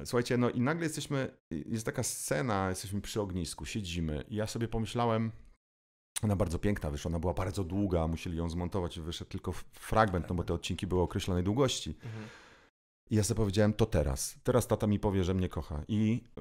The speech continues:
Speaker 1: jesteśmy tak bardzo intymnie, rozmawiamy, on się, tata się bardzo też otworzył. Ja mówię: "Boże, jak on się otworzy, jak on fajnie gada, gadamy coś więcej, nie tylko o tym,
Speaker 2: Mhm.
Speaker 1: jak się czujesz, jaka pogoda".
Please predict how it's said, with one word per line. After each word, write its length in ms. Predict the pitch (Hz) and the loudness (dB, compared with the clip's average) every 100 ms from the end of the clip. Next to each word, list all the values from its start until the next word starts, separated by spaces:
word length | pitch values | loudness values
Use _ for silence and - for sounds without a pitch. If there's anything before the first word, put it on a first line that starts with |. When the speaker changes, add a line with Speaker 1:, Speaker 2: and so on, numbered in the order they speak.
| - - - _ - _ - | -16 -18 -20 _ -20 _ -2
Speaker 1:
jesteśmy 560 | 110 - 143 139 92 | 0 8 10 10 2
tak 180 | 78 80 | -2 -2
bardzo 240 | 82 107 113 | 0 2 2
intymnie, 540 | 113 123 104 85 85 113 | 0 0 0 -2 -4 -2
rozmawiamy, 640 | 110 101 107 120 101 82 | 0 2 4 4 4 2
on 100 | 80 | 0
się, 200 | 117 - | -2 -2
tata 220 | 113 113 | 0 2
się 120 | - | 2
bardzo 260 | 101 113 113 | 4 4 4
też 180 | 113 135 | 2 0
otworzył. 520 | - - 135 87 85 | 0 2 2 2 -2
Ja 100 | 85 | -2
mówię: 200 | 90 98 | -2 -2
"Boże, 320 | 101 180 113 | 0 2 2
jak 140 | 113 117 | 0 -2
on 80 | |
się 120 | 117 123 | -2 -4
otworzy, 320 | - 131 107 | 0 0 2
jak 80 | 113 | 0
on 100 | 107 | -4
fajnie 440 | - 147 139 131 | -2 0 2 0
gada, 280 | 135 143 92 | 2 2 2
gadamy 280 | 107 127 123 | 2 2 0
coś 240 | 123 101 | -2 0
więcej, 360 | 117 160 151 107 | 2 0 0 0
nie 140 | 110 | 2
tylko 320 | 120 107 104 | 0 0 2
o 60 | 110 | 2
tym, 140 | 110 | 0
Speaker 2:
Mhm. 160 | 104 98 | 0 0
Speaker 1:
jak 160 | 101 | 0
się 120 | 110 101 | -2 -4
czujesz, 320 | 110 107 92 | 0 0 0
jaka 220 | 101 110 | -2 0
pogoda". 480 | 110 95 92 82 | 0 2 0 0